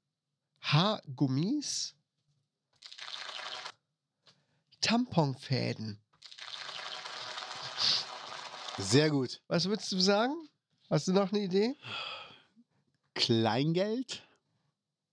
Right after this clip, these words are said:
Speaker 1: Ja.
Speaker 2: Piercings? Schwimmbäder, ne?
Speaker 1: Ja.
Speaker 2: Gyros-Stückchen.
Speaker 1: <laughs>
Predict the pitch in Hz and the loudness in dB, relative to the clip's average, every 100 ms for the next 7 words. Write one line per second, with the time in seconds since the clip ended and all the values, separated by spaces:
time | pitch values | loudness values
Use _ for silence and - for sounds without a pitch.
0 | _ - 85 123 165 131 135 170 - 202 | _ -4 0 2 2 4 4 2 0 0
1 | 220 220 - - _ _ _ _ _ _ | 0 -2 -8 -16 _ _ _ _ _ _
2 | _ _ _ _ _ _ _ _ _ _ | _ _ _ _ _ _ _ _ _ _
3 | _ _ _ _ _ _ - - - - | _ _ _ _ _ _ -2 -2 -4 -4
4 | - - - _ _ _ _ _ 160 - | -4 -4 -6 _ _ _ _ _ -8 2
5 | 165 131 98 95 101 156 - _ _ _ | 4 4 2 0 0 0 -4 _ _ _
6 | _ _ - 107 117 139 - _ _ _ | _ _ -2 2 4 2 -2 _ _ _
7 | _ _ _ _ _ _ _ _ _ - | _ _ _ _ _ _ _ _ _ 0
8 | 123 123 160 120 104 - - - 113 - | 4 6 6 6 2 -2 -4 0 0 0
9 | 110 90 - | 0 0 2